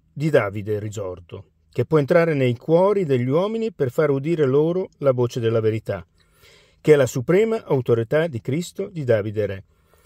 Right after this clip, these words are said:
Vedete, le parole del Quaderno dell'Amore nei cuori.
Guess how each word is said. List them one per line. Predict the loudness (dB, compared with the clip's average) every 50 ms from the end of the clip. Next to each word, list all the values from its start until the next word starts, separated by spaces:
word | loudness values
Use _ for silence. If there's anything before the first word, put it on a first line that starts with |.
| _ _ _ _ _ _ _ _ _ _
Vedete, | 4 4 6 4 4 2 0 -2 -4 -4 -8 _ _ _ _ _
le | -6 -4 -2 0
parole | 0 0 0 2 2 0 0
del | 0 -2 -4
Quaderno | -2 -2 -2 0 0 0 -2 -2 -4
dell'Amore | -2 -2 -2 -2 -2 -4 -4 -6 -10 -12
nei | -12 -10 -10 -8 -10 -12 -12
cuori. | _ -16 -14 -12 -12 -12 -12 -14 -16